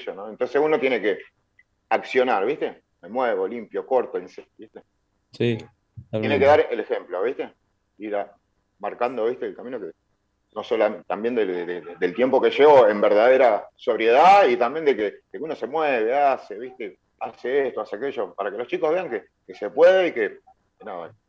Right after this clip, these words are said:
Speaker 1: que es importantísimo también accionar, ¿viste?
Speaker 2: Totalmente.
Speaker 1: Así que
Speaker 2: ¿Y Rubén qué está haciendo?
Speaker 1: Rubén está acá al lado mío esperando para conversar con vos.
Speaker 2: <laughs> Pásamelo, dale,
Speaker 1: Ahí
Speaker 2: a
Speaker 1: te
Speaker 2: ver.
Speaker 1: doy con él. Un placer conocerte, ¿eh?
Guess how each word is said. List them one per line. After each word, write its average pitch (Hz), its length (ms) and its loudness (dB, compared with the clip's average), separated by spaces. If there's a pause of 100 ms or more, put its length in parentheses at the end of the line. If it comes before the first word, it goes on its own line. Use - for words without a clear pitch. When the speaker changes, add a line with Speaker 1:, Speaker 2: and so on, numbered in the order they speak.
(100)
Speaker 1:
que 113 60 -18
es - 100 -18
importantísimo 104 560 -10
también 107 240 -6 (120)
accionar, 202 600 -2
¿viste? 92 240 -10 (1120)
Speaker 2:
Totalmente. 110 640 -4 (340)
Speaker 1:
Así - 160 -20
que 151 80 0
Speaker 2:
¿Y 156 40 4
Rubén 190 300 6
qué 160 60 4
está 160 160 4
haciendo? 113 600 2 (600)
Speaker 1:
Rubén 220 200 4
está 190 120 2
acá 170 120 4
al 180 60 6
lado 170 180 6
mío 185 100 -2
esperando 160 400 0
para 131 160 2
conversar 131 440 0
con 147 160 -2
vos. 120 180 0 (360)
Speaker 2:
<laughs> 180 760 4
Pásamelo, 208 460 6
dale, 151 240 10
Speaker 1:
Ahí 135 60 10
Speaker 2:
a 151 40 10
Speaker 1:
te 190 60 12
Speaker 2:
ver. 196 180 8
Speaker 1:
doy 190 60 8
con 196 80 6
él. 156 280 2 (240)
Un 143 300 0
placer 180 400 4
conocerte, 147 560 -2
¿eh? 135 100 -10